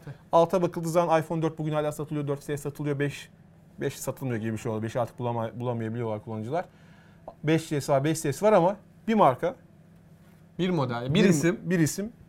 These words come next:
Speaker 2: ve yedi yılda beş yüz milyon inanılmaz büyük başarı.
Speaker 1: Ya zaten akıllı telefon olayına bambaşka bir dinamik getirdi adamlar. Hakkını vermek lazım.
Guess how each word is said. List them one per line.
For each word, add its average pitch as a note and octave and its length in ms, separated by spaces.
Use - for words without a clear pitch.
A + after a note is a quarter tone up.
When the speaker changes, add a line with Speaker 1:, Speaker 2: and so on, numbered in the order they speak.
Speaker 2:
ve E3+ 300
yedi D#3+ 200
yılda D3+ 260
beş D3+ 200
yüz C#3 80
milyon D3 340
inanılmaz D#3+ 480
büyük B2 180
başarı. G2+ 240
Speaker 1:
Ya G#2+ 200
zaten B2+ 300
akıllı C3+ 280
telefon C3 340
olayına B2+ 360
bambaşka C3+ 440
bir C#3+ 160
dinamik C3 300
getirdi A2 260
adamlar. G#2 320
Hakkını A#2+ 340
vermek A#2+ 340
lazım. A#2 320